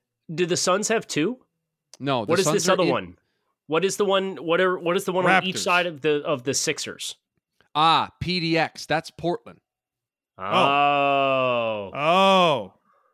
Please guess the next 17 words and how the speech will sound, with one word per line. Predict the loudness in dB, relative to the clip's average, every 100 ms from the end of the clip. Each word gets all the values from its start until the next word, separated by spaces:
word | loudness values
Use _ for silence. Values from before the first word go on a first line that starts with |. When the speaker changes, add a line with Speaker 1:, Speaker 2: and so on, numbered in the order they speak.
| _ -4
Speaker 1:
I | 2
think | 2
that's | 4 2
the | 2
Speaker 3:
Okay. |
Speaker 1:
one | 2
Joe | 0 0
was | -2
talking | -2 -2 -2 -10
about. | -12 -16 _ _ _
Speaker 3:
That's | -2 -2 -2
the |
one | -2 0
I | 0
was | -2
talking | -2 -2 -4 -6
about. | -6 -6